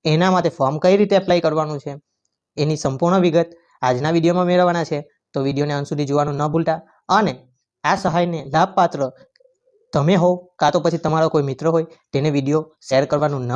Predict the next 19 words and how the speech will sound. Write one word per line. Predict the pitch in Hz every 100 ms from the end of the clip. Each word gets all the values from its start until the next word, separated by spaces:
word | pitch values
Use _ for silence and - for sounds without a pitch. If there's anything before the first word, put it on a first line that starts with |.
| 156
ભૂલતા | 160 156 165 165 _ _ _
અને | 180 185 135 - -
વીડિયો | 139 139 170 - 117
ગમે | 151 175
તો | 160 131
વીડિયોને | 131 139 123
લાઈક | 135 -
કરવાનું | 170 170 170
પણ | 165 170
ન | 160
ભૂલતા. | 160 160 165 - _
તો | 143 - 156
આવો | 190 196 - _
આ | 147 151
જાણીએ | 156 180
કે | 170
ગુજરાત | 135 135 170
સરકાર | 196 170 156 139
દ્વારા | 127